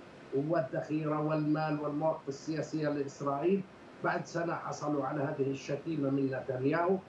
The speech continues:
وطبعًا نعرف الموقف البريطاني بعد الانتخابات. نتنياهو في حالة، آه، عاطفية غير مستقرة. آه، نرى، آه، يخرج بشكل مقتضب. الإسرائيليون عادوا يتظاهرون، وهذا أهم عوامل،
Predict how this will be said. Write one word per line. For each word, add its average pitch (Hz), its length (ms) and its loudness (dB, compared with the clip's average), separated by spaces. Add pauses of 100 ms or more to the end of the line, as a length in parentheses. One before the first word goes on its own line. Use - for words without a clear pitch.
(300)
وطبعًا 160 440 0
نعرف 143 440 -4
الموقف 143 460 -2
البريطاني 135 760 0
بعد 143 260 -6
الانتخابات. 139 800 -2 (560)
نتنياهو 160 640 -2
في 135 120 -6 (100)
حالة، 165 440 0 (320)
آه، 139 360 0
عاطفية 165 800 0
غير 165 200 -2
مستقرة. 156 880 0 (380)
آه، 139 200 0
نرى، 170 580 2 (120)
آه، 143 240 -4 (100)
يخرج 147 880 -2
بشكل 151 360 -4
مقتضب. 170 800 2 (460)
الإسرائيليون 165 1040 2
عادوا 156 380 -2
يتظاهرون، 143 800 0
وهذا 165 340 -2
أهم 185 460 0
عوامل، 156 460 -2